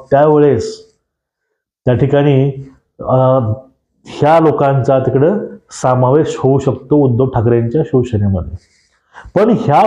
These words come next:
लोकांची तडफड हे सत्तेसाठी होते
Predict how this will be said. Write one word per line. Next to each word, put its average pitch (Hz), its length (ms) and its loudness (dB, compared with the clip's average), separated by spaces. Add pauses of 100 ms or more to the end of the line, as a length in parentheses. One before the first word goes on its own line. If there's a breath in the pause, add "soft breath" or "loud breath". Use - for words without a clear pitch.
लोकांची 185 480 2 (140)
तडफड 156 440 0
हे 165 300 2 (240 loud breath)
सत्तेसाठी 208 680 -2
होते 110 400 0